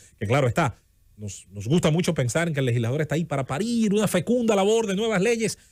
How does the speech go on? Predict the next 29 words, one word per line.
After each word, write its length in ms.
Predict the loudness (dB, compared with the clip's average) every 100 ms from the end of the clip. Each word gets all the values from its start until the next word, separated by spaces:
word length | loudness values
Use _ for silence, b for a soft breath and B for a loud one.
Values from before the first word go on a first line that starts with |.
| b b _
que 100 | -2
yo 80 | 2
he 60 | 2
dicho 240 | 2 0
incluso 280 | 0 0 0
que 80 | 0
ni 100 | 0
siquiera 340 | 2 2 2
eso, 260 | 0 -2 -8
más 180 | -6 -2
bien 220 | 0 0
podríamos 420 | 2 0 2 2
derogar 520 | 2 2 2 2 0
mucho 340 | -4 -4 -2 0
de 60 |
lo 60 | 0
que 80 | -2
no 100 | -2
nos 180 | -6
sirve, 380 | -4 -2 -2 -4 -12 _ _
y 60 | -2
unificar 480 | -2 0 0 0 2
criterios 560 | -2 2 2 2 -2
y 40 | -2
evitar 240 | 0 0
contradicciones 540 | -2 0 0 0 -2 0
que 80 | 0
las 140 | 2
hay 220 | 0 0